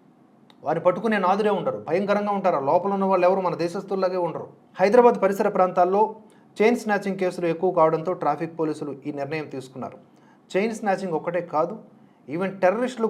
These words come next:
కూడా ఇలాంటి, ఆ, నెంబర్ ప్లేట్లు లేనటువంటి వాహనాల్లో తిరుగుతూ ఉన్నారు. అది టూ వీలర్స్ కావచ్చు, ఫోర్ వీలర్స్ కావచ్చు,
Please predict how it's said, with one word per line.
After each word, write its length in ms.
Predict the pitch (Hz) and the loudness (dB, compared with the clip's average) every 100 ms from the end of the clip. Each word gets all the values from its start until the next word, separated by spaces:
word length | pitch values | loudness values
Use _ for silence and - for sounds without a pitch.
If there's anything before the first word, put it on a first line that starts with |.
| 214 | 0
కూడా 180 | 185 220 214 - - _ _ _ | 2 2 0 -8 -20 _ _ _
ఇలాంటి, 340 | 127 175 190 160 131 - - - | 4 4 4 -4 -6 -14 -20 -16
ఆ, 80 | 113 | -14
నెంబర్ 420 | 110 123 190 214 | -10 -2 0 0
ప్లేట్లు 280 | 202 196 185 | 0 -2 0
లేనటువంటి 440 | 175 170 165 160 | 0 0 -2 -4
వాహనాల్లో 480 | 151 143 170 175 165 | 0 0 2 0 -2
తిరుగుతూ 340 | 160 151 156 165 | -4 -6 -4 -4
ఉన్నారు. 220 | 147 170 | -2 -2
అది 140 | 165 - | -4 -2
టూ 120 | 165 | -2
వీలర్స్ 380 | 175 175 165 - | 0 0 -2 -4
కావచ్చు, 300 | 156 156 170 | -4 -4 -6
ఫోర్ 220 | 165 160 | -4 -2
వీలర్స్ 300 | 156 147 139 | -2 -6 -8
కావచ్చు, 380 | 240 233 - | -14 -14 -16